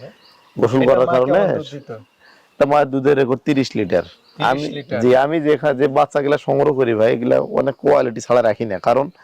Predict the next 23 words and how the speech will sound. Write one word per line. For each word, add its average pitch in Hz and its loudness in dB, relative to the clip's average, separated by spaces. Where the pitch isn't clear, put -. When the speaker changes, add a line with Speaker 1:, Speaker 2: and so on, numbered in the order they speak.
Speaker 2:
লালন 147 2
পালন 151 -2
করলে 156 0
নিজেরও 151 2
লাভ, 165 2
যাকে 143 -2
দিব 151 0
সেও 160 2
যাতে 135 0
লাভবান 113 0
হতে 98 -6
পারে। 90 -2
Speaker 1:
আচ্ছা, 123 -6
আচ্ছা, 120 -6
আপনার 143 -6
টার্গেট 151 2
হচ্ছে 160 -6
এখন 156 -4
বড় 139 -6
শেড 151 -8
নির্মাণ 156 -6
করছেন, 180 -6
যে, 135 -6